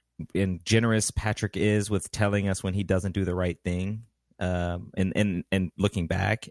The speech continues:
and just an earnest, he's not beating himself up. He's not being self-deprecating. He's just being honest about the situation 'cause he's evaluated it and realized that his future self maybe wouldn't look back at that kindly.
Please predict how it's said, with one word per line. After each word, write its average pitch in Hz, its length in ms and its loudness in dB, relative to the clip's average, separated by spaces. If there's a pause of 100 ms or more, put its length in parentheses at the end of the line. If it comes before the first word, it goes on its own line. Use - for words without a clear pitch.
and 98 240 2
just - 220 0
an 98 200 0
earnest, 101 480 0 (240)
he's 104 80 -2
not 113 160 4
beating 104 220 6
himself 95 340 2
up. 131 220 6
He's 101 100 -4
not 92 160 0
being 90 140 -2
self-deprecating. 113 720 0
He's 95 160 0
just 101 160 -2
being 90 160 0
honest 98 340 2
about 90 200 -2
the - 40 -12
situation 98 680 0
'cause 95 160 -2
he's 87 120 -2
evaluated 92 680 2
it 87 160 2
and 85 100 -2
realized 85 480 2
that 85 160 2 (420)
his 110 220 2
future 113 260 0
self 98 300 4
maybe 92 320 2
wouldn't 90 320 0
look 87 180 0
back 90 220 0
at 90 120 -2
that 87 200 2
kindly. 101 540 2